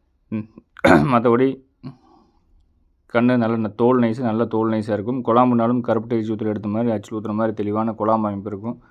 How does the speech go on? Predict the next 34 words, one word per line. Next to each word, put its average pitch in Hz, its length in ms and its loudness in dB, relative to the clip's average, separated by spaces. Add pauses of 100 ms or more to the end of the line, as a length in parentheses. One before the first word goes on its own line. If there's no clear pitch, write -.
(680)
மத்தபடி 120 380 4
குறைப்பழுது 123 440 2
கழிப்பு 110 280 0
சுழி 117 180 -2 (140)
எதுவும் 110 340 -4
கிடையாது. 104 320 0
நல்ல 113 220 0
கண்ணாமூலி 113 460 0
பொறப்புலைங்க. 101 580 -4
நேர் 113 320 0
கொம்புல 107 240 -2
வந்து 101 200 -4
சேரக்கூடிய 98 440 -6
கண்ணு. 98 260 -10 (1300)
பூச்சி 139 180 0
மாத்திரை 120 280 2
போட்டு 110 220 -4
விட்டாச்சுங்க. 107 480 -6
நல்லா 117 260 -2 (240)
ஃபிட்னஸா 127 460 -4
நீங்க 120 220 2
பருத்தி 113 240 -4
கொட்டை 113 200 -2
ஏதாவது 110 200 0
ட-, 107 200 -2
டைட்னர் 117 400 -2 (360)
கொடுத்து 120 260 0
கொண்டு 110 220 0
வந்தீங்கன்னா, 107 360 -4 (340)
தவிடெல்லாம் 117 460 2
வந்து 107 140 -4
பார்த்தீங்கன்னா, 110 420 -4
நல்லா 120 220 0
அந்த 104 160 -6